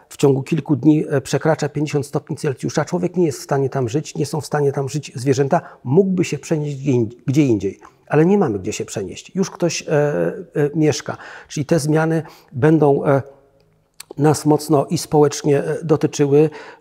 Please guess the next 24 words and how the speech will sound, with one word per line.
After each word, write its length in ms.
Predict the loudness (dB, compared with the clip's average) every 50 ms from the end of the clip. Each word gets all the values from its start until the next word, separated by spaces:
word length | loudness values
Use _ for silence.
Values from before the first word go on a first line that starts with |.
| -8 -6
i, 180 | -6 -6 -2 0
jeśli 240 | 0 0 0 -2 -2
chodzi 280 | 0 0 0 0 -2
o 60 | -8 -4
produkcję 460 | -2 -2 0 0 -2 -2 0 0 0
żywności, 760 | 2 0 2 4 4 4 4 2 -2 -4 -4 -2 -2 -2 -2 0
e, 200 | 2 2 2 2 -2 -6 -16 -10 _
o 220 | 2 2 2 2 0 -2 -8 -18 -20 -10 -6
zjawiska, 680 | 0 2 2 2 2 0 -2 -2 0 0 2 2 2
e, 420 | 2 2 2 2 2 0 -2 -4 -4 -8 -10 -14 -14 -14 -18 -20 _ _ _ -16
społeczne. 720 | -16 -4 0 2 4 4 4 2 0 -4 -2 -2 -2 -2 -4 -8 -16 -20 -20 -20 -20 -10 _
Zatem 320 | -2 0 2 4 2 2 0 -4 -14 -20 -20 _ _ _ _ _ _ 2
lepiej 360 | 4 4 4 4 2 2 2
jest 220 | 2 0 0 -4
zapobiegać, 680 | -2 -2 0 0 2 2 2 2 2 2 2 0 -2 -4
niż 120 | -6 -6 -4
potem 340 | -4 -2 0 0 0 0 -2 0
reagować, 680 | 0 2 2 2 2 2 0 0 0 0 -2 -4 -8 -8 -4
e, 240 | -2 -2 -2 -2 -2
na 240 | 0 0 0 0 -2
tak 420 | -4 -4 -4 -4 -4 -4 -4 0
o-, 180 | 0 0 0 2
olbrzymie, 640 | 2 2 2 2 0 -2 0 0 0 0 0 -2
e, 200 | -2 -2 -2 -2